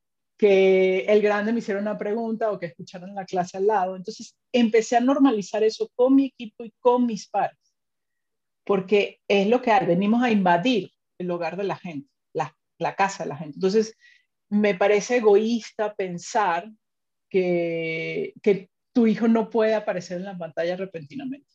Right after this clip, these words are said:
Eh, eh, me parece que, que no está bien. Mi opinión muy personal, habrá muchas opiniones en la audiencia, obviamente. Entonces, yo normalicé esto. Eh, he tenido llamadas con mi equipo en donde las niñas me saludan, se asoman, y yo les, le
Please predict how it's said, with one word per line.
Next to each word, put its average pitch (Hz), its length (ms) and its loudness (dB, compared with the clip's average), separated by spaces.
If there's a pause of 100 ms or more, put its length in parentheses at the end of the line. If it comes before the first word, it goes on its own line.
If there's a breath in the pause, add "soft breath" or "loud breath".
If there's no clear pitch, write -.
(760)
Eh, 165 840 -2
eh, 196 100 2
me 202 280 4
parece 196 380 2
que, 196 280 -2
que 185 180 -2
no 185 260 -4
está 185 200 -6
bien. 156 260 -6
Mi 240 160 4
opinión 226 300 0
muy 254 160 2
personal, 175 440 -6
habrá 170 160 -8
muchas 208 320 -10
opiniones 180 460 -8
en 202 60 -8
la 170 80 -8
audiencia, 156 420 -16
obviamente. 180 500 -6
Entonces, 233 380 -2
yo 254 160 6
normalicé 254 720 2
esto. 233 340 -8 (400)
Eh, 196 380 4
he 214 60 4
tenido 240 260 4
llamadas 196 380 0
con 247 140 -2
mi 214 80 -4
equipo 202 400 -4
en 220 120 -6
donde 170 720 -4
las 190 180 -2
niñas 196 300 -6
me 240 80 -4
saludan, 196 520 -6
se 180 120 -14
asoman, 190 580 -6
y 175 120 -8
yo 170 140 4
les, 202 300 2
le 202 280 2